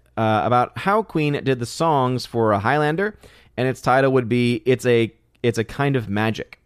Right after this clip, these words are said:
Ah, is that something actually being talked about? Personally, I would rather than not.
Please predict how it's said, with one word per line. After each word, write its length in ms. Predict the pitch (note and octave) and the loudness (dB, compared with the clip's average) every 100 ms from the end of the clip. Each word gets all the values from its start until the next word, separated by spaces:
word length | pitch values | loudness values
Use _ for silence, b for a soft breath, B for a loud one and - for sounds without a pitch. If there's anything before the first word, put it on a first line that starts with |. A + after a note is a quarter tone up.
| _ _ _ b b b b - | _ _ _ b b b b 2
Ah, 260 | A3+ A2 | 2 2
is 120 | A2+ | 2
that 120 | C#3 B2+ | 0 0
something 260 | C#3+ C3+ | 0 0
actually 280 | C3+ B2+ C#3 | 0 0 0
being 180 | B2+ B2 | 0 0
talked 300 | C3+ C3+ C#3 | 0 0 0
about? 320 | D3 D#3 - | 0 0 0
Personally, 420 | G#3+ G3 F#3+ F#3 | 2 2 0 -2
I 160 | G#2 D#3 | 2 0
would 180 | D3+ C#3+ | 2 2
rather 220 | D3 D3 | 2 2
than 200 | C3+ A#2+ | 0 0
not. 380 | C3 A2+ - | 0 -2 -8